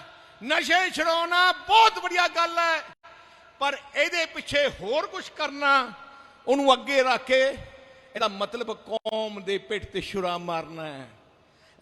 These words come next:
ਇਸ ਕਰਕੇ ਬਚ ਜਾਓ। ਅਕਾਲੀ ਦਲ ਨੂੰ ਫਿਰ ਤੋਂ ਕਮਜ਼ੋਰ ਕਰੋਗੇ। ਆਹ ਉਹੀ ਲੋਕ ਹੈ ਜਿਨ੍ਹਾਂ ਨੇ ਹੁਣ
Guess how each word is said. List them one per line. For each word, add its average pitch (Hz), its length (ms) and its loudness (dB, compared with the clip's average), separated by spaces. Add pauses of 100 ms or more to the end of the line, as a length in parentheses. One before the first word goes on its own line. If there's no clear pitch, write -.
(120)
ਇਸ 202 100 -4
ਕਰਕੇ 208 400 -6
ਬਚ 190 400 -6
ਜਾਓ। 214 360 -12 (960)
ਅਕਾਲੀ 247 380 -2
ਦਲ 254 180 -2
ਨੂੰ 254 180 -6
ਫਿਰ - 280 2
ਤੋਂ 294 240 2
ਕਮਜ਼ੋਰ 262 460 -2
ਕਰੋਗੇ। 262 580 2 (500)
ਆਹ 294 180 6
ਉਹੀ 311 420 8
ਲੋਕ 302 420 8
ਹੈ 302 160 4
ਜਿਨ੍ਹਾਂ 294 340 -2
ਨੇ 285 100 2
ਹੁਣ 262 240 -4